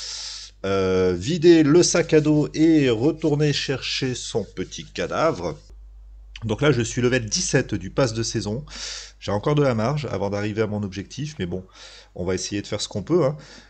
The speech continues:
Et voilà, donc j'ai récupéré, alors le pistolet lance-fusil, lance-fusée vient de la connexion avec le Kéfir Hid qui offre un lance-fusée. Ensuite, on a, euh, la batte et le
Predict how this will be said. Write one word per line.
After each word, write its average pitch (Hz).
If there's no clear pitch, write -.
Et 117
voilà, 117
donc 127
j'ai 127
récupéré, 151
alors 127
le 113
pistolet 170
lance-fusil, 151
lance-fusée 147
vient 123
de 117
la 110
connexion 147
avec 98
le 98
Kéfir 123
Hid 113
qui -
offre -
un 120
lance-fusée. 107
Ensuite, 151
on 120
a, 117
euh, 104
la 131
batte 151
et 120
le 113